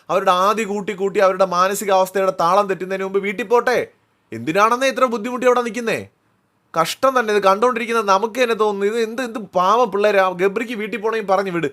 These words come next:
പാവം വീട്ടിൽ പോക്കോട്ടെ. ധൈര്യമുള്ള ആൾക്കാർ മാത്രം അതിനകത്ത് നിൽക്കട്ടെ.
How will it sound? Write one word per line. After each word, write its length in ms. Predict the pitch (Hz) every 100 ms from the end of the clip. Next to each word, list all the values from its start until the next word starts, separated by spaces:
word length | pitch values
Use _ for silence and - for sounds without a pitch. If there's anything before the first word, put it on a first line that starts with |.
| _ _ 165
പാവം 220 | 190 202
വീട്ടിൽ 220 | 202 190
പോക്കോട്ടെ. 440 | 185 170 147 110 - _ _ -
ധൈര്യമുള്ള 400 | 220 247 233 233
ആൾക്കാർ 400 | 214 214 220 220
മാത്രം 280 | 208 208 208
അതിനകത്ത് 260 | 202 190
നിൽക്കട്ടെ. 380 | 185 196 170